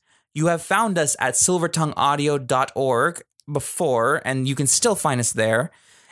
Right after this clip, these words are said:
If you wish to message Van Lay, there is no way to message her. This person's an enigma.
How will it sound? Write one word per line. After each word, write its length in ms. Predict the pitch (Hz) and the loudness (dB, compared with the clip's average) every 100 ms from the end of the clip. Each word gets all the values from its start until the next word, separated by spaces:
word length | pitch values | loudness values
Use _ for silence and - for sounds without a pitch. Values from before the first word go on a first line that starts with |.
| _ | _
If 120 | 156 | -2
you 100 | 175 | 0
wish 180 | 196 214 | 2 2
to 200 | - 160 - | 0 -4 -4
message 600 | 156 147 147 175 220 180 | -2 0 2 2 2 0
Van 260 | 147 160 139 | 0 0 2
Lay, 380 | 139 156 185 - _ _ _ _ _ _ _ _ - | 2 2 0 -6 _ _ _ _ _ _ _ _ -14
there 200 | 113 151 | -4 0
is 140 | 220 196 | 0 0
no 120 | 185 | 0
way 120 | 165 | 0
to 60 | 135 | 0
message 280 | 131 - - | 0 -2 0
her. 140 | 139 | -2
This 280 | 117 123 - | 0 0 0
person's 380 | - 180 190 165 | 2 2 0 0
an 100 | 185 | 2
enigma. 600 | 202 196 123 110 135 | 2 0 0 0 0